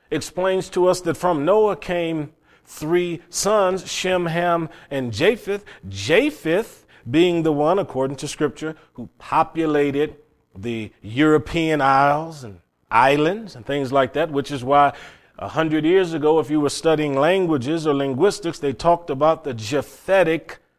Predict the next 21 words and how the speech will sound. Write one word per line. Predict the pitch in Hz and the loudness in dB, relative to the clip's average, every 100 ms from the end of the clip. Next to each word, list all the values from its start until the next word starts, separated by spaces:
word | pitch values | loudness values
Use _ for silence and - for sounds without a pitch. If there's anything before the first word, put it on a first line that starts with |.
| _ _ | _ _
languages | 117 127 175 196 160 131 117 131 127 | -6 0 2 4 2 2 0 -2 -2
or | 143 | -4
tongues. | - 185 185 113 - - - | -2 0 2 0 -6 -20 -20
Now | 101 139 208 285 | -6 4 6 6
they | 240 135 117 | 4 2 -2
say | - 131 135 131 _ | -4 -2 -2 -6 _
Indo-European. | 143 151 143 135 135 127 110 131 101 - _ _ _ _ _ _ _ _ _ _ 98 | -4 -2 0 0 0 -2 -4 -8 -10 -14 _ _ _ _ _ _ _ _ _ _ -20
Mm-hmm. | 101 151 202 _ _ _ _ - _ _ _ _ _ 117 | -14 -14 -16 _ _ _ _ -20 _ _ _ _ _ 2
But | 160 170 - - | 4 4 -2 -2
today, | 160 127 110 175 277 302 156 180 214 - _ - | 0 0 -2 4 4 4 0 -2 -4 -12 _ -6
when | 160 | -2
they | 156 | 0
talk | 190 196 | 0 0
about | 185 180 170 | 4 4 4
African | 233 - 208 185 175 | 2 0 -2 0 0
languages, | 185 185 185 185 - - | 0 0 0 -2 -4 -10
you | 170 208 | -6 -2
can | 202 185 147 156 _ - | -2 -2 -4 -8 _ -4
o-, | 180 | -2
open | - 190 185 165 | 2 2 2 2
up | 151 | 2